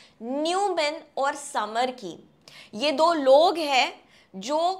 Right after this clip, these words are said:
कम्युनिकेशन को डिफाइन कर रहे हैं। न्यूमैन and समर कहते हैं, "Communication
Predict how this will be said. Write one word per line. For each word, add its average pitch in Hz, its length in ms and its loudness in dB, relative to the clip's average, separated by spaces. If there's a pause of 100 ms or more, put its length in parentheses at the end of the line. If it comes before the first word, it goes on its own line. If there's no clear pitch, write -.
कम्युनिकेशन 277 760 -6
को 320 120 -6
डिफाइन 233 600 -6
कर 220 220 0
रहे 190 280 -6
हैं। 185 240 -8 (380)
न्यूमैन 302 600 -6 (220)
and 277 220 -8
समर 269 400 -6
कहते 262 360 -6
हैं, 233 320 -8
"Communication 247 1000 -8